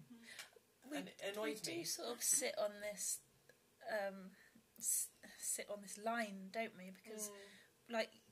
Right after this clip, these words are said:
Speaker 2: we use acrylics in our artwork, and you use resin with
Speaker 3: Yeah.
Speaker 2: your,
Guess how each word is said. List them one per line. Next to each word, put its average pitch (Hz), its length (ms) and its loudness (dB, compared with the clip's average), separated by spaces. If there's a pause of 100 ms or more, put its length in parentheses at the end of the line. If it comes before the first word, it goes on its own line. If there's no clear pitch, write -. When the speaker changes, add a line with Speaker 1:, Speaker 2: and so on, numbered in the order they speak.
(680)
Speaker 2:
we 240 120 0
use 214 440 0
acrylics 196 520 -2
in 196 80 -6
our 190 440 -4
artwork, 185 400 -4
and 185 120 -10
you 190 100 -6
use 185 300 -6
resin 190 500 -6
with 190 80 -10
Speaker 3:
Yeah. 180 160 -6
Speaker 2:
your, 196 300 -4